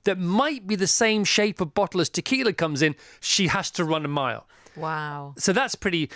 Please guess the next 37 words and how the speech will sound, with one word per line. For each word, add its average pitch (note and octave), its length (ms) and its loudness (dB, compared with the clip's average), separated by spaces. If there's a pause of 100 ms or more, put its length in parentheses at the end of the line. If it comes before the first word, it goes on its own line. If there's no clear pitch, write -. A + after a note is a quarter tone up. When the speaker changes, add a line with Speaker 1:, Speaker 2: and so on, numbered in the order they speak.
Speaker 1:
So - 140 2
then A#3+ 300 0 (260)
Nick G#3 240 2
chimes D#3 380 0
in C3 180 2
with, B2 240 0 (500)
"Have E3 140 -2
you F3 60 -2
tried G#3+ 240 2
Casamigo, D3 520 -2
though?" - 800 -12
Uh, C3 160 2
Casami-, D#3+ 400 -2
oh, C#3 80 2
she - 120 -2
said, F#3+ 100 -2
"Oh, G3 100 2
George G3 340 0
Clooney." G#3 380 0 (200)
She - 120 -2
said, - 240 0
"Yeah, B2 240 2
a - 40 -12
friend E3+ 240 -2
of C#3 60 0
mine." B2 220 0
He A2+ 60 -6
said, D#3+ 160 0
"I E3 40 -2
wasn't F3+ 200 -2
into - 160 -8
tequila, D3+ 300 -2
but E3 140 0
a - 20 -14
friend G#3 200 -2
of D3 80 -4
mine E3+ 220 -2